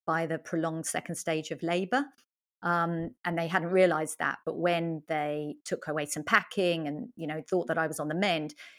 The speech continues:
it actually sort of disturbed this very sort of still artery, which was actually a bit like, I think it was described to me, is imagine, like, having a bed sore, and it was like being worn away. Um, and so I bled out again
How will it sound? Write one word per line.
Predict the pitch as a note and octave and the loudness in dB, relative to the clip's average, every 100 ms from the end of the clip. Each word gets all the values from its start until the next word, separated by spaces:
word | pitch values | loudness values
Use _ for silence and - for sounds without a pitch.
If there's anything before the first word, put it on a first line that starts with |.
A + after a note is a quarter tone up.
| - | -4
it | F3 | 0
actually | E3 - - D#3+ D3 D3 _ _ _ _ - | 0 0 -6 -4 -4 -6 _ _ _ _ -10
sort | - | -8
of | - | -6
disturbed | - D#3+ - F#3+ E3+ D3+ D#3 - - - _ _ _ - | -2 -2 0 2 4 2 0 -4 -12 -12 _ _ _ -10
this | D3+ - | -8 -6
very | - D#3 D3+ - | -4 -4 -4 -8
sort | - - E3+ | -12 -10 -10
of | - D3 | -10 -4
still | - - - F#3+ F3 F3+ F#3 | 0 2 8 8 8 4 4
artery, | F3 E3+ - - D3 | 2 2 -2 -2 -2
which | C#3+ - D#3 | -2 -6 -6
was | D#3 - - - | -6 -8 -12 -12
actually | D#3 - D#3+ D3+ - | -10 -4 -4 -4 -4
a | |
bit | A3+ A#3 | 0 4
like, | A3 F#3 G3+ | 6 4 0
I | |
think | - D#4 D4 | 0 2 2
it | |
was | - | 0
described | F#3 - F3+ E3 | -2 2 2 2
to | - | -2
me, | E3 D3+ - _ | -4 -6 -14 _
is | F3+ | -4
imagine, | F#3 F#3 F3+ F3 | 2 2 2 0
like, | E3 | 0
having | E3+ F3 | 0 0
a | |
bed | F3 E3+ E3 | 2 0 0
sore, | - E3 B2 | -4 -4 -4
and | - | -6
it | |
was | - | -6
like | F3 E3 | -4 -2
being | E3+ E3 | -2 2
worn | F3 F3 | 2 2
away. | D#3+ E3+ D#3+ - D#3+ - - _ - | 0 -2 -2 -4 -8 -16 -20 _ -6
Um, | D#3+ D#3+ D#3 D#3 - | -2 0 -2 -4 -6
and | E3+ | 0
so | G3 | 4
I | F#3 | 4
bled | - F3 E3+ | 4 2 6
out | F#3 F3 E3 | 4 4 0
again | F#3 F3 D#3 - | 0 0 -2 -8